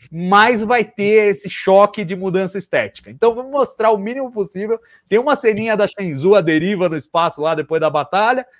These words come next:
tem uma ceninha do Pike com o uniforme de Discovery e acabou, é isso. É isso que eles mostram. <laughs> É,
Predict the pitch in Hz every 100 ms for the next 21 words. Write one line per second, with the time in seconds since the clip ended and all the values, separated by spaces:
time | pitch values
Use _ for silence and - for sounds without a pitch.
0 | _ - 240 262 - 226 220 214 190 -
1 | 190 185 170 175 165 180 180 160 151 147
2 | - 214 262 262 247 311 208 143 - 170
3 | 175 113 - - 120 - - 151 - 220
4 | 214 165 143 117 - 107 _ _ _ 135
5 | 123 160